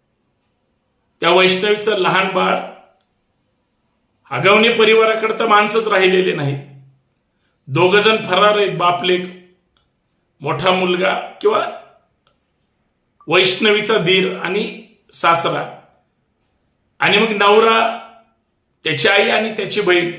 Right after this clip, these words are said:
यांना अटक केली पोलिसांनी. त्या वैष्णवीचं लहान बाळ आणायला तिच्या चुलत्यांना आणि जवळच्या लोकांना पाठवलं.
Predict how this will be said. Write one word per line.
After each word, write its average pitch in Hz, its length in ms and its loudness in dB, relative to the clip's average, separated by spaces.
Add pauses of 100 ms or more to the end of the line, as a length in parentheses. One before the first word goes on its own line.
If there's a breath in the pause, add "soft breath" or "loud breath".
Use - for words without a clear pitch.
यांना 190 300 -4
अटक 185 340 -4
केली 147 180 -6
पोलिसांनी. 123 580 -18 (1700)
त्या 151 100 -2
वैष्णवीचं 220 600 2
लहान 214 300 2
बाळ 208 200 2
आणायला 202 560 -2 (340)
तिच्या 175 480 -4 (880)
चुलत्यांना 208 520 0
आणि 208 260 2
जवळच्या 190 460 0
लोकांना 185 420 -4
पाठवलं. 160 680 -6